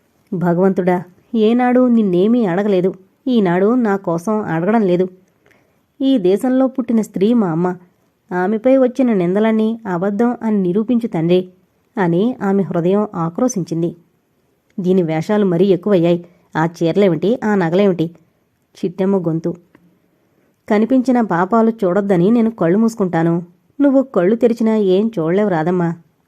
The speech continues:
అది కోటమ్మ గొంతు. "నీదింకా చదువుకునే వయసే కాని గోపిది కాదు. అతను అడ్డదారులు తొక్కితే కారణం నువ్వే అవుతావు." సుధ గొంతు. "నీకేమిటమ్మా,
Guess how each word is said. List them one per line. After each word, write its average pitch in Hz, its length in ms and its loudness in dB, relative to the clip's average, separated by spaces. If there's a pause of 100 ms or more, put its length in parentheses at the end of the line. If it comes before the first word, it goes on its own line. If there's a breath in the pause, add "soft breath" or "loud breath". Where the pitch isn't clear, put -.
(120)
అది 170 320 -2
కోటమ్మ 185 500 -4
గొంతు. 170 380 -4 (1200)
"నీదింకా 196 420 2
చదువుకునే 214 600 0
వయసే 170 320 0
కాని 185 340 0 (120)
గోపిది 190 300 0
కాదు. 165 320 -2 (400)
అతను 233 400 0
అడ్డదారులు 190 480 0
తొక్కితే 196 540 -2
కారణం 185 500 -2
నువ్వే 180 200 0
అవుతావు." 170 380 0 (400)
సుధ 180 260 -2
గొంతు. 175 420 -4 (960 soft breath)
"నీకేమిటమ్మా, 240 680 2